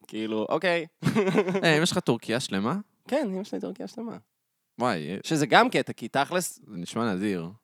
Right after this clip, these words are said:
Speaker 1: אני, אני לא חצי, נגיד, זאת אומרת, אני כזה חצי הונגרי, מהצד של אבא שלי, סליחה, אני כזה חצי הונגרי, חצי פולני, כאילו רבע רבע.
Speaker 2: Mm.
Speaker 1: אז זה כזה,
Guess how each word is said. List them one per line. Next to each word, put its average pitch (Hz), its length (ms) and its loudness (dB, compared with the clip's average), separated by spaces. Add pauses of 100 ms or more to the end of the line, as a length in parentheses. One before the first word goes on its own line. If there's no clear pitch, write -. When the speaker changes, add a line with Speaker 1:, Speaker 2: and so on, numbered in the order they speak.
(120)
Speaker 1:
אני, 110 320 -6
אני 113 240 -2
לא 143 520 8
חצי, - 400 0 (160)
נגיד, 123 340 -6 (680)
זאת - 120 -8
אומרת, 135 180 4
אני 131 100 0
כזה 123 200 0
חצי 180 380 6 (320)
הונגרי, 156 600 6 (560)
מהצד 165 420 6
של 190 140 8
אבא 175 100 8
שלי, 135 140 -4
סליחה, - 240 -8
אני 113 80 -4
כזה 117 160 -4
חצי 160 240 -2
הונגרי, 151 280 6
חצי - 220 4
פולני, 104 420 0
כאילו 107 180 -4
רבע 113 200 -4
רבע. 101 80 -4
Speaker 2:
Mm. 101 200 -2 (800)
Speaker 1:
אז 131 100 -4
זה 123 80 -4
כזה, 131 420 -2